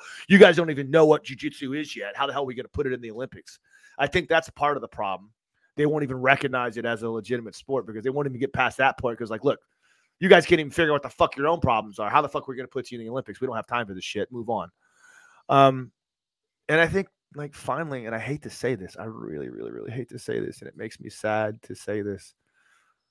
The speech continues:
like, jiu-jitsu competition is fucking boring as hell to watch sometimes. God damn it, it's like watching fucking paint dry. And I am a black belt that's competed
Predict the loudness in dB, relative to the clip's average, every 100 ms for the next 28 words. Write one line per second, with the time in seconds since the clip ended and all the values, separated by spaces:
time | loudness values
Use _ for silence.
0 | _ -10 -10 -10 -14 -14 -14 -8 -6 -6
1 | -8 -10 -10 -14 -16 -10 -6 -6 -8 -16
2 | -6 -4 -2 -4 -6 -10 -8 -2 -2 -4
3 | -8 -6 -4 -6 -6 -10 -10 -10 -10 -10
4 | 0 4 4 4 0 0 -2 -2 -2 2
5 | 2 2 -4 -4 -4 -6 -8 -6 -2 2
6 | 2 0 -6 -20 -18 -6 2 4 4 2
7 | 4 8 8 8 6 4 2 -6 -8 -6
8 | -2 -4 -4 -2 2 2